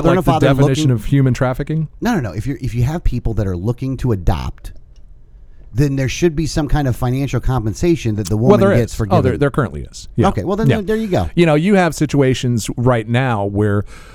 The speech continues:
Speaker 2: uh, potential adoptive parents pay for the room and board and food and all the medical expenses and
Speaker 1: Cleaning their house. I've had a couple of those.
Speaker 2: Yeah.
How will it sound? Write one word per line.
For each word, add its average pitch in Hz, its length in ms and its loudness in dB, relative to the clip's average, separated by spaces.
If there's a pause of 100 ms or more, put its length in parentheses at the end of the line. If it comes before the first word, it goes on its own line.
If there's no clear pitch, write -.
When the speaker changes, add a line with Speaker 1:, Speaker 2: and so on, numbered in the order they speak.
(140)
Speaker 2:
uh, 110 200 0
potential 127 440 2
adoptive 104 400 -2
parents 104 400 0
pay 104 240 0
for 104 220 0
the 95 120 2
room 104 280 2
and 90 120 2
board 120 720 2
and 95 180 0
food 123 600 2
and 90 100 -2
all 87 100 -2
the 87 60 0
medical 127 360 2
expenses 113 720 0
and 95 80 2
Speaker 1:
Cleaning 139 220 2
their 113 120 -2
house. 127 280 0
I've 123 100 0
had 131 140 2
a 117 60 0
couple 110 240 -2
of 101 60 0
those. 120 200 -2
Speaker 2:
Yeah. 113 320 4